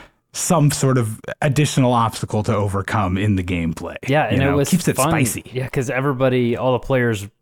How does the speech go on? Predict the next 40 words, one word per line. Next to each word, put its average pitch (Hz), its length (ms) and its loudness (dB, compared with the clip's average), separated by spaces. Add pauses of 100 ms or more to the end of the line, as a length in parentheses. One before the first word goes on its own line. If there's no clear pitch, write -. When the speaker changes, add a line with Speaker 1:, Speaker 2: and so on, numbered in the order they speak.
(120)
Speaker 2:
wanted 117 500 -2
that 87 280 -6
and 120 180 -2
were 120 140 2
also 120 320 0
frustrated 113 680 0
when 110 200 -2
it 104 100 -4
wasn't 113 420 -2 (120)
happening 117 580 -4
to 123 180 -4
them 104 220 0
more 101 240 -2
often. 127 240 2
Speaker 1:
Yeah, 165 120 4
<laughs> - 20 2
Speaker 2:
Like, - 240 4
Speaker 1:
we're, 285 100 4 (100)
Speaker 2:
like, - 0 -
Speaker 1:
like, 120 280 4
Speaker 2:
Brooke 180 220 6 (120)
Speaker 1:
openly - 140 -4
Speaker 2:
kept - 260 4
Speaker 1:
trying 202 580 0
to 165 180 0 (100)
have 165 260 0
bad 151 380 0
things 135 180 2
Speaker 2:
Yeah, 156 120 6
Brooke 156 280 4
Speaker 1:
happen. - 160 -4
Speaker 2:
kept 151 220 2
having, 147 460 0
like, 127 540 0
she's 135 220 -4
a 131 60 2
fall 131 340 2
risk. 110 540 -2
And 127 180 -6
so 123 460 0